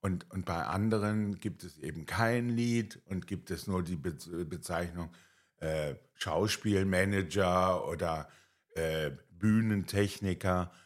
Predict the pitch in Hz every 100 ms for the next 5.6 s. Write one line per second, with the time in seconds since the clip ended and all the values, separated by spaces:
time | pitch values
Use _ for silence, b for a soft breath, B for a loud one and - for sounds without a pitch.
0 | b - 90 71 - b b b b _
1 | _ - 117 113 113 107 120 104 123 139
2 | 147 - - 127 - 131 - - 117 117
3 | 113 95 117 107 104 101 120 123 113 110
4 | 101 107 98 98 101 98 98 113 - -
5 | 110 113 107 104 98 92